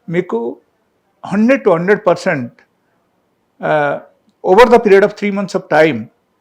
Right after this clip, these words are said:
మీకు నొప్పులు అన్నీ తగ్గిపోతుంది. And you will feel much better day by day. But provided అక్కడ ఒకటి, అక్కడ ఏమొస్తుందంటే,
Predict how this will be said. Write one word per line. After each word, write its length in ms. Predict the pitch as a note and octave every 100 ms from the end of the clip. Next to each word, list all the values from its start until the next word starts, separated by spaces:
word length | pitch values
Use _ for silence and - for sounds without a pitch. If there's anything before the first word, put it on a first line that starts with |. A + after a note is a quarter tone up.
| _ - E3
మీకు 220 | D#3 F3 D#3 D3+ - _ _ - D3+
నొప్పులు 280 | D#3+ G#3+ F3+
అన్నీ 160 | D#3+ D#3+ C#3+
తగ్గిపోతుంది. 560 | D#3 F#3 G3 E3 F#3+ B3 _ _ _ _ -
And 100 | E3+ F3
you 60 | F#3
will 120 | F3+ -
feel 160 | B3+ G3+ - _ E3+
much 140 | F#3 - C#3
better 220 | D3 E3+ D#3+ C3
day 80 | C3
by 100 | G2+ G2
day. 100 | - _ _ _ _ _ _ -
But 140 | A3+ -
provided 460 | D3+ D#3+ A#3 B3 B3 A3
అక్కడ 180 | - F#3 F3+ - D#3+
ఒకటి, 280 | D3+ G3+ G#3 G#3+ - _ -
అక్కడ 160 | D#3 F3 D#3+
ఏమొస్తుందంటే, 640 | G3+ G#3 - E3 C#3+ C3+